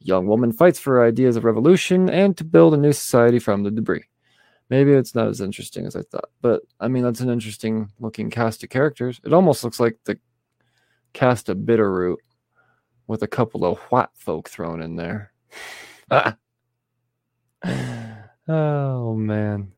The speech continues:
It's not. It's not. But that just looks like fucking, uh,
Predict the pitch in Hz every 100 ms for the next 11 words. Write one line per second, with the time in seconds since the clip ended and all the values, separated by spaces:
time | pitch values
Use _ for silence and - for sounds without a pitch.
0 | _ - 117 - 92 98 - - 107 _
1 | _ - - - 82 80 - _ _ _
2 | _ _ 143 170 147 120 120 - 117 110
3 | - 113 110 95 85 87